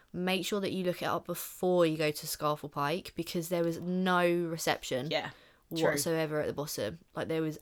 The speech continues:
Speaker 1: absolutely none. So if you are, if you need any directions or anything, make sure that you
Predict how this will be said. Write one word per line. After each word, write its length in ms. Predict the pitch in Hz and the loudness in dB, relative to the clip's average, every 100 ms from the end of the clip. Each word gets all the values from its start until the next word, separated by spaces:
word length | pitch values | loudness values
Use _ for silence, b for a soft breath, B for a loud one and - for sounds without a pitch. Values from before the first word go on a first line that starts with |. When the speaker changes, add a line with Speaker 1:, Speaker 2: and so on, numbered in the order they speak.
| 156 | 2
Speaker 1:
absolutely 640 | 151 - 165 147 113 156 | 2 0 -4 -4 -2 -4
none. 360 | 160 151 139 156 B B B B | -4 -2 -4 -6 B B B B
So 260 | - 156 151 | -6 -2 0
if 380 | 147 - 151 | 0 -2 -6
you 140 | 170 156 | -4 -2
are, 300 | 151 151 147 | 0 -2 -4
if 100 | - | -6
you 60 | 165 | -6
need 160 | 156 | -6
any 140 | 151 151 | -6 -4
directions 520 | 147 139 - 147 151 | -4 -4 -6 -8 -6
or 20 | |
anything, 300 | 147 147 151 | -8 -6 -6
make 180 | 151 - | -6 -4
sure 260 | - 156 147 | -4 -2 -2
that 120 | - | -2
you 400 | 151 147 147 | 0 0 -2